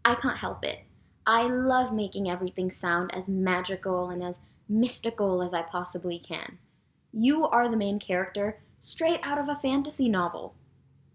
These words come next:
or any story you want to be in. We have been slowly becoming the imagined version of ourselves with the visualization,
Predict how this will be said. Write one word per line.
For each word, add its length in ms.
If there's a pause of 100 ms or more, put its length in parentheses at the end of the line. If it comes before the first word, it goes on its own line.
(120)
or 140
any 220
story 360
you 120
want 180
to 40
be 200
in. 200 (1120)
We 380
have 300
been 180
slowly 520
becoming 640
the 180
imagined 580
version 400
of 140
ourselves 680
with 160
the 120
visualization, 1120